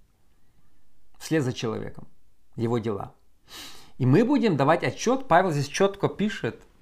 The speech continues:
что мы делали в нашей жизни. Возможно, от этого будут зависеть награды. Возможно, от этого будет зависеть чье-то спасение. Заво-, з-, возможно, от этого будет зависеть уровень наказания.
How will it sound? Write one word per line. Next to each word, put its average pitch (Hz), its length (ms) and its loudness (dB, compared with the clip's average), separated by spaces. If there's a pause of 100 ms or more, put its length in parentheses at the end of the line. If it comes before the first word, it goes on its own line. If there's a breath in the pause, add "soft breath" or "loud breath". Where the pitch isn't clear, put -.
(300)
что - 360 0
мы 175 140 -2
делали 120 720 0 (300)
в 120 100 -4
нашей 123 320 -2
жизни. 104 340 -10 (2000 soft breath)
Возможно, 147 460 2
от 170 80 -2
этого 175 140 0
будут 156 220 0
зависеть 151 380 0
награды. 110 560 0 (220)
Возможно, 160 480 2
от 170 100 0
этого 180 240 2
будет 160 320 2
зависеть 135 440 0
чье-то 156 280 -2
спасение. 110 800 -4
Заво-, 123 440 2
з-, 127 160 -4
возможно, 165 420 0
от 156 60 -4
этого 170 220 2
будет 156 260 2
зависеть 147 460 0
уровень 165 340 4
наказания. 107 840 -2